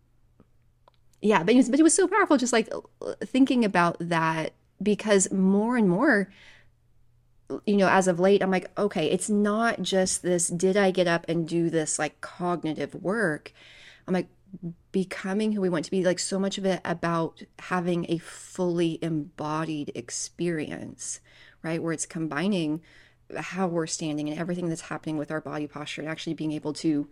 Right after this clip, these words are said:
feel the emotions and, you know, do this more embodied work. And I'm like, hmm, like, when I think about spending two minutes, like, trying to fully embody who I'm becoming versus going through these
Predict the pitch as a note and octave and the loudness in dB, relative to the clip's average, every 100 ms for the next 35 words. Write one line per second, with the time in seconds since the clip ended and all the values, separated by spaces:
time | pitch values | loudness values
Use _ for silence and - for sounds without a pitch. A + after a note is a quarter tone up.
0 | - - - - _ _ - G3+ F#3 E3+ | -14 -20 -20 -20 _ _ -8 0 0 2
1 | E3 E3 D#3+ - E3+ D#3 D#3 D#3 D3+ C#3+ | 0 0 0 0 0 0 0 0 0 0
2 | E3+ D#3+ E3+ E3 E3 E3+ D#3+ D3+ D3+ D3+ | 0 0 2 2 0 -2 -2 -2 -2 -2
3 | C#3+ D#3 C#3+ - - D#3+ D3 - F#3+ F3+ | -2 0 0 -2 -4 -2 -2 -2 -4 -6
4 | - _ C#4+ B3 - - - - _ - | -16 _ 4 4 2 -20 -20 -20 _ -2
5 | G3 G#3+ G#3 A#3 A3 G#3 F#3 - - F3+ | 0 2 2 2 2 2 2 2 0 0
6 | F3 E3 D#3+ E3 - _ _ _ _ _ | 2 2 0 -2 -10 _ _ _ _ _
7 | _ _ _ _ _ _ _ _ _ _ | _ _ _ _ _ _ _ _ _ _
8 | - - - F#3+ G#3 E3+ A2+ A2 - - | -10 -8 -4 0 2 2 0 -6 -10 -8
9 | - - - _ _ _ - E3+ - F#3 | -6 -6 -12 _ _ _ -2 -2 0 -2
10 | E3 E3 - - - F3 E3 D3+ D3 - | 0 -2 -6 -6 2 4 4 2 0 -2
11 | _ D#3 D#3+ D#3+ D#3 D#3 D3+ D3+ C3+ - | _ -2 0 0 0 0 -2 -2 -6 -6
12 | F3 E3+ C#3+ C3+ C#3 - D#3 D3 D#3 D3+ | 0 0 0 -2 -4 -4 -4 -2 -2 -2
13 | C#3+ - F3 D3+ D3+ D3+ D#3+ D3+ D3+ D3 | -2 -6 0 0 2 0 -2 -2 -2 -4
14 | - | -6